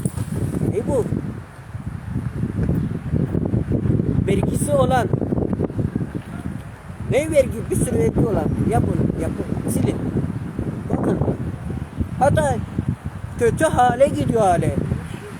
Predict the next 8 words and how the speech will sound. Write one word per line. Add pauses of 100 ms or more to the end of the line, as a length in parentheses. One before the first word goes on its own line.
(100)
Kötü. (920)
Mustafa
Kemal
Mahallesi'ne
bakın. (200)
Her
yer
berbat.